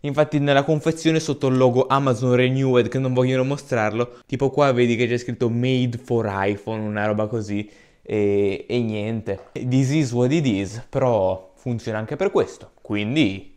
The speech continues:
pazzesco. Adesso lo ricolleghiamo, vediamo a fin quale punto arriva, perché ovviamente dopo un po' il gimbal avrà una fine, no?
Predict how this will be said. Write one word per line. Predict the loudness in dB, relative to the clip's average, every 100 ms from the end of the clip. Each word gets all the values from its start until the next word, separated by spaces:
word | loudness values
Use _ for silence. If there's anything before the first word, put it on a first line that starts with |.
| -10
pazzesco. | -10 -8 -4 -4 -4 -12 -12 _ _
Adesso | -12 -6 -2
lo |
ricolleghiamo, | -2 -2 -4 -4 -2 -4 -4 -6 -8
vediamo | -2 0 2 0
a | 0
fin | -2 -6
quale | -2 -2 -2
punto | -2 -6 -2
arriva, | -2 -2 -2 -4 -8 _ _ -20 -10
perché | -6 -2
ovviamente | -2 0 -2 -4
dopo | -6 -4
un | -2
po' | 0
il | 0
gimbal | 0 0 2
avrà | 2 2 0
una | 0 -4
fine, | -6 -6 -4
no? | -8 -10